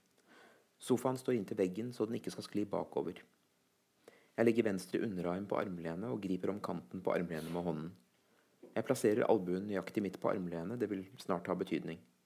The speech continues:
Skjortearmene er rullet opp, for friksjonen må være sterkest mulig, det er avgjørende å ha hudkontakt med sofaens armlene. Jeg begynner å endre vektfordelingen.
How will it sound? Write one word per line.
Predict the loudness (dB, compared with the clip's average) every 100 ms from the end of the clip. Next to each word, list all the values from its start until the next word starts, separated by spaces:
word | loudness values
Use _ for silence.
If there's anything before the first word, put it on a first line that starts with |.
| _ _ _ _ _ _ _ _ -2
Skjortearmene | -2 2 2 2 0 0
er | 2
rullet | 2 0
opp, | -2 0
for | 0 0
friksjonen | -2 -4 -2 -2 -2
må | -6
være | -4 -4
sterkest | -2 -2 -2 -6 -4
mulig, | -4 -2 -4
det | -4
er | -2 0
avgjørende | 4 4 4 0 -2
å | -2
ha | -2 0
hudkontakt | -2 -2 -8 -8 -8 -8
med | -6
sofaens | -4 -2 -4 -2
armlene. | -4 -4 -6 -8 -14 _ _ _ _ _ _ -20 _ _ _ _ _ _ _ 0
Jeg | 6
begynner | 6 6 4
å | 2
endre | 0 2 2
vektfordelingen. | 0 -2 -2 0 -2 -4